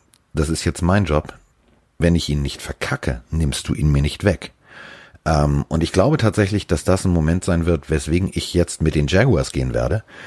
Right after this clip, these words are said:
und auf die tippen werde. Denn, äh, ich glaube tatsächlich, dass Spieler, egal ob jetzt Guard, Tackle, wer auch immer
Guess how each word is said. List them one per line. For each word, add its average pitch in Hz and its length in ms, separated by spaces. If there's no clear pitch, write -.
und 78 160
auf 71 100
die 76 140
tippen 90 260
werde. 62 320
Denn, 78 300
äh, 76 300
ich - 140
glaube 151 240
tatsächlich, 110 440
dass - 180
Spieler, 110 560
egal 110 320
ob 127 100
jetzt - 300
Guard, 98 460
Tackle, 90 560
wer 135 160
auch 147 100
immer 73 320